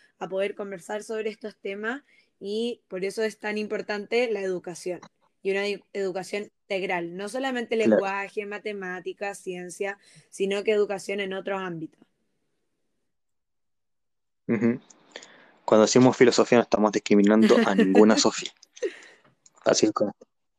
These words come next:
Speaker 2: Oye, vayamos a lo que es igualdad, eh, de género. Ya te desplacé un poco que soy adventista,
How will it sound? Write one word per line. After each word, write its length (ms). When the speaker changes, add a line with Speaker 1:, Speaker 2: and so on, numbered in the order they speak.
Speaker 2:
Oye, 180
vayamos 380
a 80
lo 160
que 140
es 180
igualdad, 640
eh, 420
de 320
género. 400
Ya 320
te 120
desplacé 280
un 80
poco 180
que 80
soy 160
adventista, 720